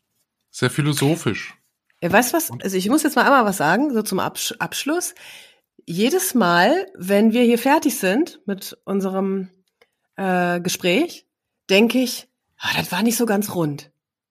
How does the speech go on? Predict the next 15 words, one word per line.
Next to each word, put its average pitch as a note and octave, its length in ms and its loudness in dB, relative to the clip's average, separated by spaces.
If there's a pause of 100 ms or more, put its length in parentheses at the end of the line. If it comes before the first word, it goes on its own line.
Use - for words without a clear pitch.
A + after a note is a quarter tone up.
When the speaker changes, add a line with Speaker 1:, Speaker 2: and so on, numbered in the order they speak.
(720)
Speaker 2:
ich - 100 -18
bis - 120 -2
jetzt G#3+ 200 0
jedes F4 260 0
Mal D4+ 200 4
gedacht. D#3+ 480 -6 (1160)
So G3+ 160 0
als A3+ 200 0
Speaker 1:
Und A#3 100 -2
heute? G4 160 4
Speaker 2:
würde, - 160 -2 (920)
auch, D3 400 -2 (720)
als G#3 240 -2
würde D4 500 2 (340)
irgendwas C#4+ 840 2